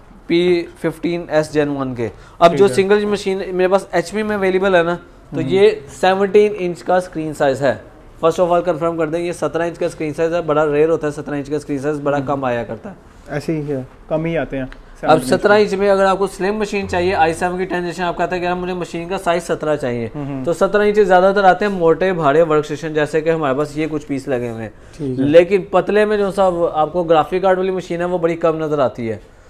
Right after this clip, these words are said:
Speaker 1: और ये आई सेवन की टेन जनरेशन है, दो जी बी का डेडिकेटेड ग्राफिक कार्ड है, सोलह जी बी रैम, पाँच सौ बारह जी बी एस एस डी के साथ है।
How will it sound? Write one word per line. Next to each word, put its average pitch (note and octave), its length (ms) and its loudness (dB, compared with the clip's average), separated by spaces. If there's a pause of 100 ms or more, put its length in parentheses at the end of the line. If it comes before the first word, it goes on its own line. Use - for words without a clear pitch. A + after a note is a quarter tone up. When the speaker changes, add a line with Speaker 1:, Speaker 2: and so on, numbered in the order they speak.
(200)
Speaker 1:
और D3+ 260 4
ये D3+ 300 6
आई F3+ 240 6
सेवन G3 340 0
की G#3 100 -6
टेन F#3+ 240 0
जनरेशन G3 320 -6
है, G3+ 100 2
दो F3 220 0
जी F3 100 -4
बी F#3+ 120 -6
का G3 120 -2
डेडिकेटेड E3+ 440 0
ग्राफिक E3 300 0
कार्ड F3+ 140 0
है, F#3+ 80 0
सोलह E3+ 280 2
जी F#3 140 -8
बी F3+ 100 -4
रैम, E3 200 -4
पाँच D#3+ 220 0
सौ E3 100 -2
बारह D#3 220 0
जी F3 120 -6
बी F3 80 -2
एस D3+ 180 0
एस D3 80 -4
डी D#3+ 100 -6
के E3+ 100 -4
साथ D3 260 0
है। D#3 100 -2